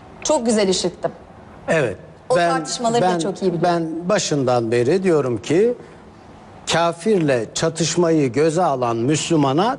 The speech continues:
Speaker 2: Türk denir. Türk olmanın başka bir şartı ya da, e, belirtisi yoktur. Yani Türk dediğimiz insan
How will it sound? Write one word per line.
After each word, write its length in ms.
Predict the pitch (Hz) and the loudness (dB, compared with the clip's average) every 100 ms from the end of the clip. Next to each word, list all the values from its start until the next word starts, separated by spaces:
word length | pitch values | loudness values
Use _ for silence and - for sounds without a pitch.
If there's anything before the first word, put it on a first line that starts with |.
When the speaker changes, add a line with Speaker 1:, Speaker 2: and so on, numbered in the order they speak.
| - | -2
Speaker 2:
Türk 320 | 220 170 - | -2 -2 -4
denir. 600 | 85 - - - - - - - - - - - - - - | -6 -4 -4 -4 -8 -10 -14 -8 -8 -10 -18 -12 -10 -8 0
Türk 240 | 226 - | 0 2
olmanın 560 | 139 127 113 113 113 - - 131 | 0 2 0 0 0 -4 -10 -4
başka 500 | 156 165 - 226 202 | -2 -2 -2 0 0
bir 300 | 139 - - - - - - - - - - - - | -2 -4 -8 -16 -20 -20 -20 -20 -20 -20 -20 -16 -4
şartı 580 | - - 147 143 - 226 | -2 0 0 -2 -2 0
ya 240 | 240 170 143 | 2 2 2
da, 300 | 160 240 - - - - - - - - | 0 -2 -8 -20 -20 -20 -20 -20 -20 -4
e, 260 | 165 143 139 110 95 - - - - - - - - 147 | 0 2 0 -2 -10 -20 -20 -20 -20 -20 -20 -16 -6 -2
belirtisi 560 | 151 160 160 156 165 | 0 0 -2 -2 2
yoktur. 640 | 165 160 - - - - - - - - - - - - - - - | 2 0 -6 -12 -10 -10 -14 -20 -20 -20 -20 -20 -20 -20 -20 -20 -6
Yani 380 | 123 135 127 110 - - - - - | -2 0 0 -4 -8 -18 -20 -20 -4
Türk 540 | 240 214 - - - - - - - - - - - - - - - - - | 0 0 0 -8 -10 -10 -20 -20 -20 -20 -20 -20 -20 -20 -20 -20 -20 -14 -2
dediğimiz 880 | 139 143 139 143 131 120 - - - - - - - - - - - - - - - - | 0 0 0 2 2 0 -2 -10 -14 -18 -20 -20 -20 -20 -20 -20 -20 -20 -20 -20 -8 -2
insan 500 | 143 139 147 123 | 0 0 0 -2